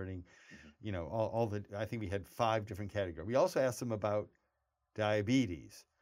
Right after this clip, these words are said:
Speaker 1: 'cause we wanted a co-, we wanted a control
Speaker 2: Yeah.
Speaker 1: to see, you know, just to compare. We actually wrote a paper on diabetes
Speaker 2: Mm-hmm.
Speaker 1: and pain. Um, and, uh,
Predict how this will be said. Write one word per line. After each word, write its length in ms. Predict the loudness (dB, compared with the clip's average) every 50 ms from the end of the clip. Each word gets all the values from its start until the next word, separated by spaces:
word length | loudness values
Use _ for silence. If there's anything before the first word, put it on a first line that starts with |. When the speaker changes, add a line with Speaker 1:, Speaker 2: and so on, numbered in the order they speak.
| _ _ -4
Speaker 1:
'cause 180 | -2 -2 0 0
we 100 | 0 0
wanted 280 | 0 0 0 0 0
a 60 | -2
co-, 180 | -2 -4 -8 -6
we 120 | -2 0
wanted 300 | 2 2 2 2 2 -2 -4
a 40 | -6
control 880 | -8 -8 -8 -8 -6 -4 -2 2 4 4 4 4 4 2 0 -2 -4 -8 _ -20 -16
Speaker 2:
Yeah. 80 | -14 -12 -12 -12 -14 -16 -12 -4
Speaker 1:
to 120 | -4 -4
see, 440 | -4 -2 0 0 0 0 0 -2 -4 -4
you 100 | -2 -2
know, 100 | -2 -2
just 220 | -2 -4 -6 -4
to 100 | -6 -8
compare. 480 | -6 -6 -8 -8 -6 -2 -2 0 0 0
We 100 | -2 -2
actually 220 | -4 -4 -6 -6 -8
wrote 120 | -6 -8
a 40 | -8
paper 300 | -8 -8 -8 -6 -6 -6
on 100 | -6 -6
diabetes 760 | -6 -4 -4 -4 -2 -2 -2 -2 -2 -6 -8 -8 -12 -18 -20 -18
Speaker 2:
Mm-hmm. 120 | -12 -10 -8
Speaker 1:
and 140 | -8 -8
pain. 300 | -8 -10 -10 -10 -10 -14 -18 _ _ _ _ _ _ _ _ _ -20 -20 -20 _ _ _ _ -20 -20 _ _ -4
Um, 300 | 0 0 2 2 0 -2 -2
and, 440 | 0 2 4 4 4 2 2 2 4
uh, 260 | 4 6 6 4 2